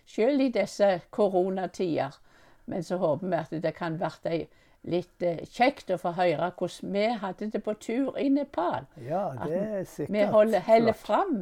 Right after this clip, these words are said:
Speaker 1: med en fortelling om hvordan det var for oss der.
Speaker 2: Ja.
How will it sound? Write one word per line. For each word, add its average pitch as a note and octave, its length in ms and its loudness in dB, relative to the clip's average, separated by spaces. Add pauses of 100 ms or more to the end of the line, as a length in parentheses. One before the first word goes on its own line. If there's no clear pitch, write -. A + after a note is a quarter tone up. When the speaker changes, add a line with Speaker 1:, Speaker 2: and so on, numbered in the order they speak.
Speaker 1:
med D#3 260 -2
en F3 140 -6
fortelling F3+ 720 -2
om F#3+ 200 -4
hvordan - 320 -8
det G#3 120 -4
var D4+ 180 -2
for - 160 -4 (100)
oss - 160 -14 (120)
der. C4+ 240 -2 (100)
Speaker 2:
Ja. D3 280 -2